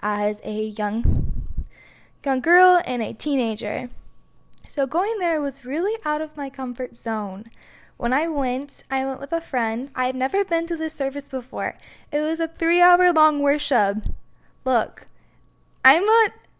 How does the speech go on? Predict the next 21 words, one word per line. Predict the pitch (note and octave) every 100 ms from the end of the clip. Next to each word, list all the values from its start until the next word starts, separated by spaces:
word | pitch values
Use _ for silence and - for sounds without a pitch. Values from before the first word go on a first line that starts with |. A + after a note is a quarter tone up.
| B3
down | C#4 D4 E4+ F4
for | E4+
standing | D#4 - D#4 D#4+
for | D#4+ D#4+
three | D#4+ D#4 D4
hours | C4+ C4+ C#4
and | C4+ C4
worshiping. | E4 A4 G#4+ F#4+ D4 G3+ G#3 - - -
I | C#4 F4
walked | F#4+ F#4+ F#4+
into | F#4 F#4
this | F#4 D#4+
room | G4 F#4+ D4+
and |
I | D4+
was | E4 E4
like, | D#4+ -
"Are | C4+
you | C4 C#4+
kidding | C#4+ - C4 D4+ F4
me? | F4+ F4+